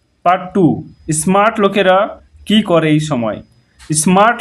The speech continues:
লোকেরা এই সময় তিনটে কাজ করে। এক নম্বর হচ্ছে শেখে, তারা মার্কেট স্টাডি করে, কোনো প্রজেক্টটা তৈরি সত্যি ভ্যালু দিচ্ছে সেটা বোঝে। অ্যাকুমুলেট করে,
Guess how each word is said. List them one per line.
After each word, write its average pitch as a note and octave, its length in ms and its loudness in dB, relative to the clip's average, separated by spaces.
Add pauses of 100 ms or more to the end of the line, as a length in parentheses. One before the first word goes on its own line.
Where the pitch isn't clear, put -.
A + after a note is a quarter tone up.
লোকেরা G#3+ 320 2 (140)
এই G3+ 160 -2
সময় F3+ 340 2
তিনটে A#3 280 2 (120)
কাজ E3+ 120 0 (140)
করে। A#2 160 0 (160)
এক D#3 120 -6
নম্বর G#3 260 2
হচ্ছে G#3+ 220 -4 (560)
শেখে, G#3+ 360 0 (420)
তারা D#3+ 200 2 (120)
মার্কেট G3+ 340 0 (140)
স্টাডি F3 400 -2
করে, G3+ 200 4 (480)
কোনো F#3+ 200 2 (140)
প্রজেক্টটা F#3+ 540 2 (160)
তৈরি G3 300 2 (480)
সত্যি G3+ 560 0 (380)
ভ্যালু F3+ 320 0 (240)
দিচ্ছে F3 380 0 (440)
সেটা F3 300 2
বোঝে। F3 300 -2 (480)
অ্যাকুমুলেট G#3+ 580 0 (100)
করে, G#3 200 2